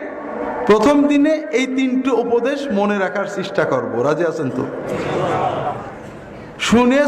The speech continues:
চলে যাব নাকি? একটু জীবনে নাড়ানোর চেষ্টা করব। রাসূলুল্লাহ সাল্লাল্লাহু আলাইহি ওয়াসাল্লাম বললেন, "ইত্তাকিল্লাহা হাইসুমা কুনতা", তুমি যেখানেই থাকো আল্লাহর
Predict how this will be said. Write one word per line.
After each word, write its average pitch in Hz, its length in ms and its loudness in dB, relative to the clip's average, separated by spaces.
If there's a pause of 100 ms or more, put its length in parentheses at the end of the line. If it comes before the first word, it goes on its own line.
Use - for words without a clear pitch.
চলে 233 240 4
যাব 185 240 -2
নাকি? 202 280 -4 (760)
একটু 262 360 4
জীবনে 233 420 2
নাড়ানোর 190 720 0
চেষ্টা 151 280 -4
করব। 120 260 -2 (1600)
রাসূলুল্লাহ 262 600 4
সাল্লাল্লাহু 233 100 -4
আলাইহি - 40 0
ওয়াসাল্লাম 196 260 -2
বললেন, 147 320 -2 (520)
"ইত্তাকিল্লাহা 240 1040 2 (760)
হাইসুমা 254 800 2
কুনতা", 214 340 -2 (1400)
তুমি 302 220 6
যেখানেই 320 1040 4
থাকো 277 320 -2 (2500)
আল্লাহর 226 540 4